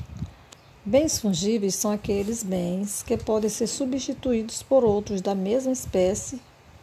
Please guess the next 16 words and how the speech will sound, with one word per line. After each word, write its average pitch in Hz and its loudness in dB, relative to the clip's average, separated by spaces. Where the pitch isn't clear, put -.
qualidade 190 0
ou 247 6
quantidade. 233 -2
Um 233 0
exemplo 214 2
disso 233 2
é - 8
o 214 6
dinheiro, 190 2
que - -10
pode 196 -2
ser 208 0
substituído 233 0
por 247 0
outro 202 0
dinheiro. 202 0